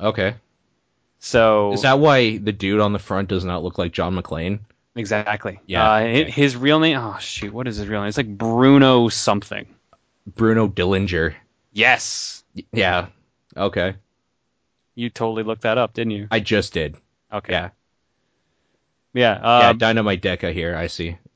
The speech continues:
Speaker 1: Like, I
Speaker 2: Yeah.
Speaker 1: just pulled it up, so.
Speaker 2: So, uh, it ends up, when they were making Dynamite Deca, it ended up being basically a parody of Die Hard. So they're like, "Oh, well, North America will just use the Die Hard license." And
Speaker 1: Mm-hmm.
Speaker 2: that's why it's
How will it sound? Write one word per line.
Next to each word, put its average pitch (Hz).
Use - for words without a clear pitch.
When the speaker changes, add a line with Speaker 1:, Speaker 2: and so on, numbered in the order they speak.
Speaker 1:
Like, 95
I 98
Speaker 2:
Yeah. 98
Speaker 1:
just 92
pulled 85
it 80
up, 80
so. 80
Speaker 2:
So, 131
uh, 127
it 127
ends 151
up, 151
when 147
they 147
were 143
making 139
Dynamite 120
Deca, 110
it 101
ended 113
up 110
being 110
basically 107
a 110
parody 110
of 98
Die 104
Hard. 139
So 123
they're 113
like, 113
"Oh, 135
well, 101
North 110
America 110
will 110
just 117
use 113
the -
Die 135
Hard 104
license." 98
And 104
Speaker 1:
Mm-hmm. 151
Speaker 2:
that's 104
why 101
it's 107